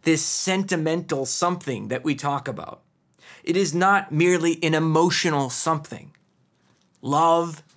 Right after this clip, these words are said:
is creative. Understanding the goodwill for all men, it is the refusal to defeat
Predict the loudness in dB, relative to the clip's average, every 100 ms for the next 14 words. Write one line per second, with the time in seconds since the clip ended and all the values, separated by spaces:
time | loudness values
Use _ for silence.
0 | _ _ -4 -2 0 2 2 2 -2 -8
1 | -20 _ _ _ _ _ _ _ _ _
2 | 2 4 6 4 0 0 2 2 2 2
3 | 0 0 0 2 2 2 4 4 2 0
4 | -2 0 0 2 0 -4 -8 -12 -18 _
5 | _ _ _ _ 0 2 2 0 0 0
6 | -2 -4 -4 2 6 8 6 4 2 -4
7 | -10 _ _ -2 0 0 -4 -4 -2 0
8 | -2